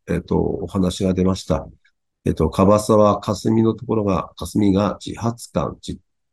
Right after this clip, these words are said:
をやっております、トイトイトイとトイトイトイのセカンド、この、まあ、ことについて少し書かせていただいております。また、私のところは、皆さんご存知のように、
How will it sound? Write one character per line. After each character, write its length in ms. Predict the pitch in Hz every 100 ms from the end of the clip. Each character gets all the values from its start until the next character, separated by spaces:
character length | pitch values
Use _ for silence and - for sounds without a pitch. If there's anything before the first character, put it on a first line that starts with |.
| -
を 100 | 113
や 140 | 95
っ 100 | 85
て 140 | - 104
お 60 |
り 100 | 104
ま 160 | 107 107
す、 340 | - 110 95 - _ _ _ _
ト 160 | 127
イ 140 | 127 120
ト 180 | 135 120
イ 120 | 117
ト 180 | - 110
イ 140 | 90 - _ _ _ _
と 160 | - 101
ト 160 | - 113
イ 100 | 110
ト 160 | 113
イ 60 | 107
ト 120 | 110
イ 60 | 87
の 80 |
セ 220 | 76 - 117
カ 180 | 113
ン 120 | 95 -
ド、 120 | 73 - -
こ 80 | 123
の、 80 | 127
ま 140 | 117
あ、 40 |
こ 140 | - -
と 100 | 98
に 100 | 87
つ 140 | -
い 100 | 87
て 140 | 90 82
少 200 | - 87
し 280 | - 71 - -
書 100 | -
か 120 | -
せ 220 | - -
て 180 | - 64
い 100 | -
た 180 | - 65
だ 100 | 60
い 80 |
て 140 | - 71
お 80 | 73
り 100 | 80
ま 140 | 78
す。 180 | - - _ _ _ _ _ _
ま 100 | 117
た、 400 | 117 123 113 - - - _ _
私 600 | 131 127 160 160 - -
の 80 | 180
と 120 | 175 175
こ 120 | 175
ろ 160 | 151
は、 300 | 120 127 101 -
皆 220 | 110 117
さ 140 | 117
ん 80 | 104
ご 120 | 98
存 200 | 107 131
知 120 | 113
の 100 | 95
よ 180 | 95 101
う 40 | 92
に、 300 | 113 101